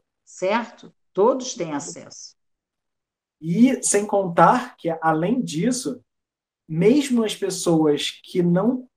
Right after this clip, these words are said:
Speaker 2: têm, que não professam uma, uma religião cristã, elas podem ter posturas cristãs. A gente fala isso aqui o tempo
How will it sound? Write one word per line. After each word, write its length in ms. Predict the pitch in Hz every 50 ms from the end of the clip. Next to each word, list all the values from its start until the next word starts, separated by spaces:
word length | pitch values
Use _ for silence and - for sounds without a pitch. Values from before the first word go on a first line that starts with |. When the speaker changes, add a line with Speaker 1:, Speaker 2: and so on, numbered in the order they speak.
| _
Speaker 2:
têm, 320 | - 175 170 170 160 160 165
que 140 | - 165
não 200 | 156 160 175 214
professam 760 | 233 247 254 240 240 - - - 151 143 143 139 - 151 147 143
uma, 300 | 147 151 151 170 170 - -
uma 180 | 165 156 156
religião 500 | 151 - 151 151 151 151 147 151 151 147 -
cristã, 680 | - 127 123 120 - - - 165 185 214 240 - - _ _ _ _ _ _ _ _ _ _ _ _ -
elas 340 | 156 175 175 185 196 196 -
podem 440 | - - 202 208 233 240 254 247 233
ter 360 | - 214 214 240 233 - -
posturas 640 | - 247 254 - - - - 233 311 330 247 190
cristãs. 640 | - - 160 135 127 - - 135 120 113 107 107 120
A 80 | 120
gente 300 | 123 131 151 170 170 -
fala 300 | - - 190 196 220 220
isso 260 | 185 180 190 - - 170
aqui 160 | 165 - 165
o 80 | 151
tempo 240 | - 156 147 143 -